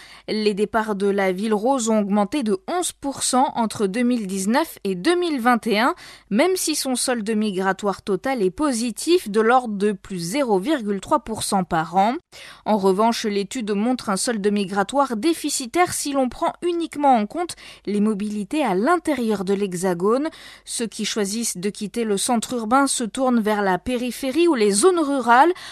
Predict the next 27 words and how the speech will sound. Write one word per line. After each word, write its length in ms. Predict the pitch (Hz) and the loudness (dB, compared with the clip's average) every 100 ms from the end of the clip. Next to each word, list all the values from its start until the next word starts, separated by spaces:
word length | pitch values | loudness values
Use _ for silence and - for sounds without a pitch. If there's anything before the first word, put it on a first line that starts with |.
| - | -6
Entre 300 | 240 226 - | -2 0 0
deux 160 | 220 311 | 2 2
mille 200 | 359 311 | 2 0
dix-neuf 520 | 247 269 254 254 - | -2 0 2 2 2
et 60 | 233 | -4
deux 120 | 214 | 0
mille 220 | 214 214 | 0 0
vingt 240 | 190 196 190 | 0 0 0
et 100 | 196 | 2
un, 140 | 262 - - - - | 0 -2 -20 -18 -4
la 220 | 190 190 | 0 2
zone 380 | 185 349 320 226 | 2 2 2 0
d'attractivité 920 | 214 - 208 - 214 196 202 247 277 | 0 -2 -8 -8 -10 -8 -8 -6 -6
s'étend 400 | - 208 202 214 | -6 -8 -4 -2
de 120 | 185 | -2
plus 380 | 180 - 311 262 | -4 -2 -2 0
en 100 | 269 | -2
plus 160 | 226 233 | -2 -4
loin, 380 | 214 208 285 | -2 -2 -2
jusqu'à 500 | 311 254 - - 240 - | -4 -4 -4 0 -2 4
Albi, 420 | 294 262 202 330 - _ | 4 4 -2 -4 -6 _
Castres, 520 | 302 277 - - 214 | 0 0 0 -4 -6
Carcassonne, 840 | 240 220 - 202 190 294 285 247 175 | -4 -6 -2 -4 -2 0 0 0 -2
Saint-Gaudens 720 | - 311 262 262 240 226 - | 0 0 0 0 2 0 0
ou 80 | 208 | 0
encore 360 | 190 190 190 - | 0 0 -2 2
Auch, 380 | 214 311 - | 4 4 -2